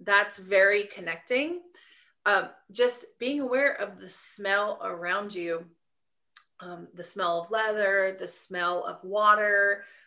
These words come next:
the smell of smoke, the smell of air, anything, any trace, just really honing in on that is a very great exercise. Um, for, um, hearing, think about all the little minute,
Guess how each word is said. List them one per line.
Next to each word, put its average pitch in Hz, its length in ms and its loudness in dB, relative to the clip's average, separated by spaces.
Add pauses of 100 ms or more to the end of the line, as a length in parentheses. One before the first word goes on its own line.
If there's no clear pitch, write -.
(120)
the 196 60 -20
smell 185 640 -2
of 170 460 -2 (100)
smoke, 202 800 -4
the 185 80 -14
smell 175 300 -8
of 175 140 -10
air, 190 320 0 (120)
anything, 226 720 -14
any 277 280 -6
trace, - 640 0 (400)
just 226 260 -2
really 254 560 2
honing 208 480 -8
in 165 200 -6
on 175 200 -4
that 165 320 -6
is 180 360 -6 (380)
a - 40 -16
very 196 140 -2
great 185 360 -2
exercise. 170 880 -6
Um, 175 340 -4 (480)
for, 196 920 4
um, 185 300 -2
hearing, 196 840 -4 (340)
think 247 220 -2
about - 280 -2
all 233 500 -2
the 180 100 -10
little 214 720 -6
minute, 190 720 -12